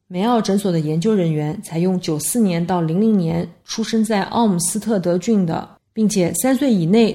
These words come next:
都居住在奥姆斯特德郡的儿童的队列研究，分析了孤独症与围产期因素的关系。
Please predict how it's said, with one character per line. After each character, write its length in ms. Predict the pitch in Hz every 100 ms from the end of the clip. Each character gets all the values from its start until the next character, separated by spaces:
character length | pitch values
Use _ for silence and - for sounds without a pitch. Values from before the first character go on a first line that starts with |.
| -
都 160 | 240 240
居 220 | - 302
住 160 | 285
在 160 | 196 170
奥 180 | - 190
姆 80 | 165
斯 160 | 175
特 140 | 175 165
德 120 | 160
郡 240 | 165 175
的 100 | 160
儿 220 | - 160
童 200 | 175 180
的 100 | 175
队 140 | 170 185
列 180 | 160 156
研 160 | 156
究， 240 | 185 220 220 - _ _ _ _ _ _ _ _ _
分 160 | - 226
析 160 | 226
了 400 | 202 175 - - -
孤 120 | 285
独 140 | 247
症 260 | 233 277 -
与 120 | 170 180
围 240 | 165 208
产 260 | 233 185 151
期 200 | - 214
因 140 | 240
素 140 | 226 214
的 100 | 165
关 200 | 208 240
系。 220 | -